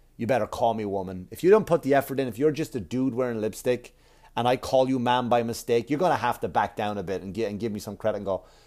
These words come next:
"Here's what you gotta say to me." You go, "Oh, no, no, no, no. I, I, I'm a woman." And I will go, "Oh, okay." And that's it. That's it. I'll go, "All right, that's fine." Like, I'm, it's not gonna take any time out of my day.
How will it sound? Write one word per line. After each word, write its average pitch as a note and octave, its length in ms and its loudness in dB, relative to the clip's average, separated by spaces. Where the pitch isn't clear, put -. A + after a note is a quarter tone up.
"Here's F3 160 6
what F3+ 80 0
you D#3 80 0
gotta C#3+ 160 4
say B2 180 -2
to G#2+ 80 -4
me." A2+ 60 -6
You G#2+ 60 -6
go, G#2+ 140 -2
"Oh, E3+ 100 6
no, G#3+ 140 2
no, G#3+ 120 0
no, G#3 120 0
no. F3+ 220 -2
I, D3 160 2
I, D3+ 340 2
I'm C#3+ 100 -2
a C3+ 40 -2
woman." B2+ 300 2
And E3 120 4
I A#3 120 8
will F#3 120 6
go, B2+ 380 4
"Oh, A#3 200 4
okay." F#3 220 -4
And B3+ 120 0
that's C#4+ 180 4
it. F3+ 260 4
That's - 220 4
it. G#4 100 4
I'll C#4 80 8
go, B3+ 220 4
"All D4+ 100 4
right, A3+ 140 2
that's A#3+ 140 -4
fine." G#3 160 -6
Like, F#3 160 -2
I'm, C#4 300 4
it's - 160 -6
not A#3+ 180 2
gonna B3 160 4
take G#3 420 0
any B3+ 220 2
time G3+ 300 4
out F#3 140 10
of E3+ 60 2
my D3+ 140 4
day. G2+ 320 -2